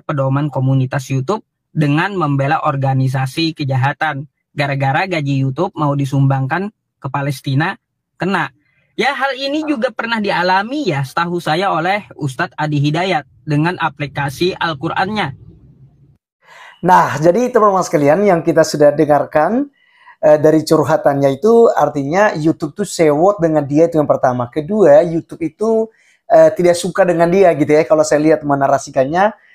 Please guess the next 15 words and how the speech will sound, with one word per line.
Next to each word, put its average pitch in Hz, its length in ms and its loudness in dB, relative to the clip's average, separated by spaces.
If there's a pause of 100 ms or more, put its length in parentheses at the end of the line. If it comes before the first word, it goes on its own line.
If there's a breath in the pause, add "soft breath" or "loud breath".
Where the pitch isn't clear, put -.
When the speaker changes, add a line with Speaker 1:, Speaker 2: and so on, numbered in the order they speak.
(100)
Speaker 2:
Dan 170 220 2
ketiga, 180 720 2
itu 214 260 -4
karena 190 720 4
dia, 180 560 4 (380 soft breath)
eh, 151 340 6
menyumbang 180 960 2
penghasilan 196 640 -2
YouTube-nya, 170 1000 0
membantu 147 720 0
saudara-saudaranya 143 1000 0
di 131 220 -6
Palestina. 135 720 -2
<laughs> - 160 -8 (600 loud breath)
Ya, 214 160 4